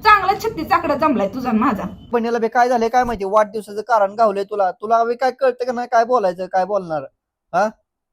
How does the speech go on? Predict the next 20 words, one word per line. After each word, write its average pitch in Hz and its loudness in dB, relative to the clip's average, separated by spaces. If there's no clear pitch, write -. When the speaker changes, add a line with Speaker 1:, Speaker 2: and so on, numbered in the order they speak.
Speaker 2:
कुठलं 208 0
भांडण 208 2
कुठं 190 -6
नेऊन 196 -2
ठेवायला 190 0
लागला 180 2
हो? 170 2
आई 202 6
रडती 202 0
इकडं, 196 -2
आईकडं 208 2
बोलायचं 196 2
लक्ष 196 -6
द्यायची 196 -2
राहिलं 202 2
बाजूला, 175 2
तिला 180 -6
फोन 202 -4
करत 175 -4
नाही, 165 -8